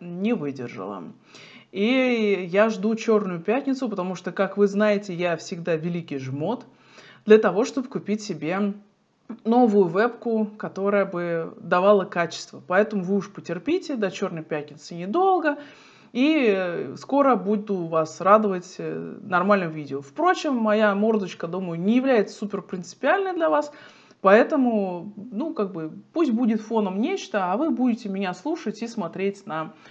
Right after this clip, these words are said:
слайды, которые для вас готовлю. Итак, тема сегодняшней нашей онлайн-встречи — это указ президента Российской Федерации, который был подписан восьмого ноября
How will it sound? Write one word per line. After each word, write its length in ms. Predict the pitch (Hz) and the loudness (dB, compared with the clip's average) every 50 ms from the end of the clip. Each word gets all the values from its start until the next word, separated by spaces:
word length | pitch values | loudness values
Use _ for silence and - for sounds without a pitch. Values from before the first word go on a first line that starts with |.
| - _ _ | -20 _ _
слайды, 400 | - - 202 220 254 277 247 240 | -6 6 8 10 10 10 8 0
которые 460 | - - 175 170 - 208 202 185 170 | 0 -2 -6 -4 -2 -2 -2 -2 -2
для 160 | 165 160 160 | -2 -2 -2
вас 160 | 156 160 160 165 | -2 -2 -4 -4
готовлю. 500 | 165 156 151 - 151 - - - - - _ _ - - - - - - | -6 -6 -6 -6 -10 -14 -14 -16 -18 -20 _ _ -20 -20 -20 -20 -14 -4
Итак, 400 | - 247 302 - 480 480 440 453 | 0 0 2 4 4 4 4 2
тема 320 | - 330 381 427 403 381 330 | 2 0 2 2 2 0 0
сегодняшней 580 | - - 269 302 349 349 311 294 - - 269 | -2 -6 -4 -2 -2 -2 -2 -4 -4 -2 0
нашей 380 | 262 285 294 277 285 - 247 220 | 0 0 0 -2 -4 -4 -2 -2
онлайн-встречи — 880 | 220 220 233 240 233 214 190 - - - 233 254 311 359 381 - - 330 320 320 320 320 320 - _ _ _ _ _ _ _ _ _ - - - | 0 0 0 0 0 0 -2 -4 -8 -8 -6 -6 -4 -6 -6 -8 -6 -4 -4 -4 -4 -6 -10 -14 _ _ _ _ _ _ _ _ _ -16 0 4
это 640 | 208 226 247 240 240 269 269 285 294 294 302 269 - - | 6 6 6 6 4 0 0 0 0 -2 -4 -4 -4 -2
указ 340 | 269 277 269 349 370 370 370 | -2 -2 2 4 2 2 2
президента 560 | 370 339 294 247 240 214 220 220 202 196 208 | 0 -2 -2 0 0 0 0 0 0 0 0
Российской 400 | 185 180 175 196 185 - - 180 | -2 -4 -4 -6 -10 -10 -10 -12
Федерации, 800 | 165 170 - 180 214 302 381 381 - - 349 330 330 349 359 349 _ - - - - - _ _ | -12 -8 -4 -2 0 0 0 0 -2 -6 -6 -4 -4 -6 -8 -10 _ -20 -20 -20 -20 -20 _ _
который 680 | - 254 262 285 277 285 285 254 269 262 262 269 294 302 | 2 2 4 4 2 0 -2 0 2 2 2 2 2 0
был 160 | 277 302 285 | 0 0 0
подписан 500 | - 254 214 220 - 247 247 - 247 214 | 0 -2 -2 -2 -4 -8 -4 -4 -4 0
восьмого 600 | 190 208 247 262 - - 214 220 247 269 254 240 226 | 2 2 2 2 0 -2 0 2 2 2 2 2 2
ноября 560 | 220 220 214 202 180 165 156 165 208 294 | 2 2 0 -2 -2 -2 -2 0 2 2